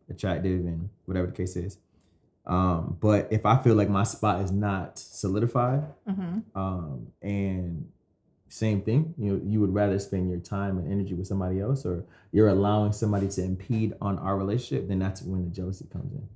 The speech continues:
Speaker 1: And I think some people say that jealousy is a form of insecurity, and I don't, I do not believe that.
Speaker 2: Okay. So when was the last time that you were jealous with your girl?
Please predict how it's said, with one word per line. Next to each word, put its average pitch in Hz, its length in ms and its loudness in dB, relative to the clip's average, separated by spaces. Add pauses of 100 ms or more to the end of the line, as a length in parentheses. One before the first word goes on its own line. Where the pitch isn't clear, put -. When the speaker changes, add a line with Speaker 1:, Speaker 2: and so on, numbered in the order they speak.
(560)
Speaker 1:
And 117 120 6
I 147 80 10
think 143 200 10
some 156 220 6
people 147 220 8
say 120 220 6
that 98 140 2
jealousy 107 360 2
is 92 100 2
a 90 60 0
form 101 240 0
of 87 120 -2
insecurity, 92 520 0
and 85 100 -2
I 90 80 0
don't, - 140 -4
I 90 100 -2
do 87 100 2
not 87 280 0
believe 80 320 -6
that. - 140 -16 (680)
Speaker 2:
Okay. 175 460 -2 (260)
So 190 320 6
when 196 160 4
was 208 80 2
the 208 80 0
last 175 320 0
time 170 160 -2
that 151 160 -6
you 170 120 2
were 151 160 2
jealous 151 440 -2
with 151 180 -6
your 143 420 -2 (100)
girl? 135 300 -2